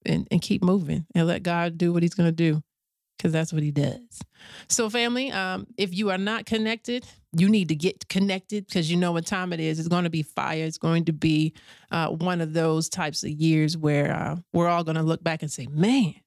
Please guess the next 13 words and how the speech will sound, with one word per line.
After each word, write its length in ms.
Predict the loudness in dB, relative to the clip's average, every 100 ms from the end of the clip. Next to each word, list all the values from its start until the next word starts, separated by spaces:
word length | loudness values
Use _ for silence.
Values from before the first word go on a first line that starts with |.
| _ _ _ _ _ -2
we 120 | 0
did 320 | 0 0 -2
some 180 | -4 -8
things." 500 | -6 -6 -6 -12 -16 _
Yes, 320 | 0 0 -2
we 160 | -2 2
did. 280 | 0 0 -6 -14 -6
And 100 | -2
I'm 160 | -2 -2
excited 420 | -4 -4 -4 -6
about 280 | -4 -6 -4
it. 100 | -4
So 180 | -4